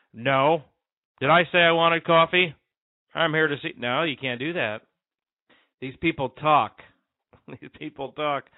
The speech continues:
when you leave after the interview. Hiring manager comes out. "What'd you guys think of that guy? I really liked him." "Oh, no."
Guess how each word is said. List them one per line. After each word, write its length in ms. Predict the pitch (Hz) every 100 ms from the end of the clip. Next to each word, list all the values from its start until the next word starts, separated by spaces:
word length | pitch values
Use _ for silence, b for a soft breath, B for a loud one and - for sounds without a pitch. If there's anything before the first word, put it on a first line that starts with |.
| b b -
when 180 | 123 127
you 200 | 127 127
leave 340 | 147 139 104 - _ _ -
after 300 | 131 135 123
the 140 | 113
interview. 380 | 131 120 101 85 - _ _ _ _ _ _ _ _ _ _ _ -
Hiring 320 | 113 131 135
manager 360 | 131 123 117 120
comes 280 | 135 123
out. 240 | 127 120 - _ _ _ _ _ -
"What'd 200 | 147 160
you 60 |
guys 140 | 175 165
think 160 | 196
of 80 | 165
that 180 | 110 95
guy? 160 | 101 98
I 40 |
really 200 | 139 131
liked 260 | 120 143 135
him." 240 | 95 85 _ _ 127
"Oh, 340 | 135 139 120
no." 440 | 110 104 95 85